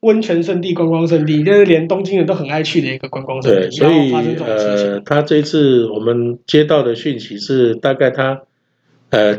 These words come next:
Speaker 2: 土石流造成三人死亡，八十人的下落不明。
Speaker 1: 我们现在这个时间点啦。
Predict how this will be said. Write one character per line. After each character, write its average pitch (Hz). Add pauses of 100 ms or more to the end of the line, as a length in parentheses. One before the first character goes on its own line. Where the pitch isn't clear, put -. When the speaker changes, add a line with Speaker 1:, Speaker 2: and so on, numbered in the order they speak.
(100)
Speaker 2:
土 117
石 123
流 131
造 139
成 113
三 139
人 113
死 107
亡， 90
八 135
十 123
人 101
的 104
下 120
落 120
不 143
明。 180
Speaker 1:
我 -
们 185
现 262
在 247
这 233
个 214
时 196
间 190
点 180
啦。 127